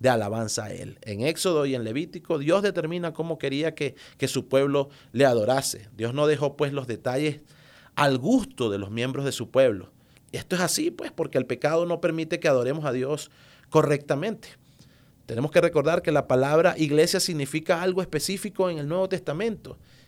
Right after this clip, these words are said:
Y allá en, en Creta, si usted recuerda la palabra de Dios, en Tito, capítulo uno, versículo cinco, dice: "Por esta causa te dejé en Creta, para que corrigieses lo deficiente y establecieses ancianos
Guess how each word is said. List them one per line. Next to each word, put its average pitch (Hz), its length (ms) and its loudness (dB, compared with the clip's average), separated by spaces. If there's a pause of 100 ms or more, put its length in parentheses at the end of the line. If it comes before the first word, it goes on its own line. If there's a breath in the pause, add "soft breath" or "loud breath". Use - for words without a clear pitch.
Y 113 80 -2
allá 147 400 2
en, 135 400 -2
en 127 140 -4
Creta, - 580 -2 (340 soft breath)
si - 140 -12
usted 143 280 -2
recuerda 156 600 0
la 131 160 -4
palabra 131 360 -2
de 127 100 -2
Dios, 131 440 -6 (320 soft breath)
en 139 300 -2
Tito, 147 640 -2
capítulo 131 680 0
uno, 147 480 2
versículo 135 540 -4
cinco, 175 440 -4
dice: 147 280 -4
"Por 147 160 -2
esta 180 240 -4
causa 220 320 0
te 175 100 -2
dejé 156 180 0
en 190 100 -4
Creta, 202 500 0 (400 soft breath)
para 147 200 4
que 143 120 -4
corrigieses 151 680 0
lo 190 100 -6
deficiente 117 680 -8
y 104 100 -8
establecieses 113 680 -6
ancianos 170 800 -4